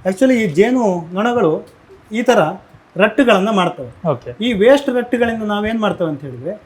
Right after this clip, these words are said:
Speaker 1: ಒಂದೇ ವೇಳೆ ಕುಟುಂಬ ಬಿಟ್ಟು ಹೋದಂತ, ಆ, ಪೆಟ್ಟಿಗೆಯಲ್ಲಿ ಸಿಕ್ಕಂತ ರಟ್ಟುಗಳು,
Speaker 2: ಹಾ.
Speaker 1: ಅಥವಾ ಕಾಡಿನಿಂದ ಜೇನುತುಪ್ಪವನ್ನ, ಆ, ಕುಟುಂಬಗಳನ್ನ ಹಿಡಿಯುವಂತ ಸಮಯದಲ್ಲಿ ಸಿಕ್ಕಂತ ರಟ್ಟುಗಳು,
Speaker 2: ಹಾ.
Speaker 1: ಈ ಎಲ್ಲ ರಟ್ಟುಗಳಿಂದ ನಾವು, ಅಥವಾ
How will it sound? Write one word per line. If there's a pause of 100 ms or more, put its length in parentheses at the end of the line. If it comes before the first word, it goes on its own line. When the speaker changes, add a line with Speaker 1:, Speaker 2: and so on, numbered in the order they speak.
Speaker 1:
ಒಂದೇ
ವೇಳೆ
ಕುಟುಂಬ (100)
ಬಿಟ್ಟು
ಹೋದಂತ,
ಆ,
ಪೆಟ್ಟಿಗೆಯಲ್ಲಿ
ಸಿಕ್ಕಂತ
ರಟ್ಟುಗಳು,
Speaker 2:
ಹಾ.
Speaker 1:
ಅಥವಾ
ಕಾಡಿನಿಂದ
ಜೇನುತುಪ್ಪವನ್ನ,
ಆ, (340)
ಕುಟುಂಬಗಳನ್ನ
ಹಿಡಿಯುವಂತ
ಸಮಯದಲ್ಲಿ
ಸಿಕ್ಕಂತ
ರಟ್ಟುಗಳು,
Speaker 2:
ಹಾ.
Speaker 1:
ಈ
ಎಲ್ಲ
ರಟ್ಟುಗಳಿಂದ
ನಾವು,
ಅಥವಾ